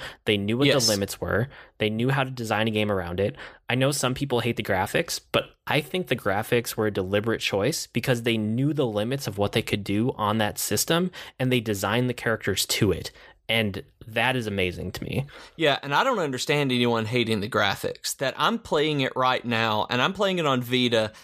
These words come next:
Speaker 2: I'm not playing the H D remaster that they did. I'm playing the P S one original. And now, I haven't put it on the T V,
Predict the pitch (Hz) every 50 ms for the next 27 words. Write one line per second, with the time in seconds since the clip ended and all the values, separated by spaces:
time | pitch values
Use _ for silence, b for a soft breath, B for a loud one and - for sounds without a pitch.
0 | B B 139 139 147 139 131 123 127 127 135 156 190 - - - - 170 147 139
1 | 131 131 123 117 - - 123 120 - - - 139 127 123 120 117 117 113 113 120
2 | 135 143 139 - - 123 110 104 95 92 - 113 110 104 110 117 113 110 104 101
3 | 101 98 101 - - - 143 160 165 139 - 151 147 160 165 151 123 - - 143
4 | 139 135 127 123 - 139 131 131 127 123 117 107 110 120 123 120 113 117 110 104
5 | 104 104 101 104 B B B B B B B _ - 143 143 139 131 127 123 123
6 | 120 117 - - 156 143 131 123 120 113 - 123 127 151 165 190 226 190 - 220
7 | 226 208 220 202 208 202 202 202 208 208 202 196 196 196 196 208 214 208 185 170
8 | 151 117 110 123